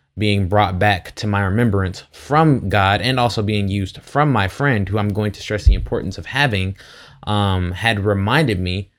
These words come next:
that I was acting out of an <laughs> unsober mind and doing an act straight out of ignorance, but I'll also show you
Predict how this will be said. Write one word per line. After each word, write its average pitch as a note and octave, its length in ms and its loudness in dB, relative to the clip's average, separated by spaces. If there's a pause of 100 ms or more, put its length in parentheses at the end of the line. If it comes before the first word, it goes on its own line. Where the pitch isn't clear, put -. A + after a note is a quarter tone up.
(240)
that G2+ 280 -2
I A2+ 100 0
was A2 300 -2
acting G#2 500 -4 (460)
out G#2 140 0
of G2 100 -2
an G#2 80 2
<laughs> - 20 2
unsober A2+ 680 2
mind G2+ 480 -2
and G2+ 280 -4
doing G#2 500 -2 (500)
an G#2 140 -6
act G2+ 220 -4
straight A2 220 -2
out G2 140 -2
of F2 80 -8
ignorance, G2+ 460 -2
but - 180 -8
I'll G2 100 -2
also G#2 240 -2
show - 140 -8
you F#2 260 -4